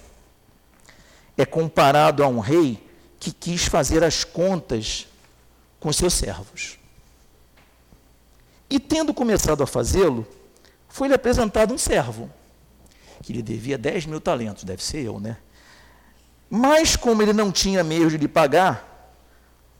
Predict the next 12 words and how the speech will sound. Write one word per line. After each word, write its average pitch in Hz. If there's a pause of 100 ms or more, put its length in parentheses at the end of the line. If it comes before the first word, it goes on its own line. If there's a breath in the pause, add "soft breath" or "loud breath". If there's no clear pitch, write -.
mandou 185
o 175
seu 170
senhor 151
que -
fossem 156
vendidos, 123 (1500 soft breath)
ele, 165 (260)
sua -
mulher, 147
seus -
filhos, 160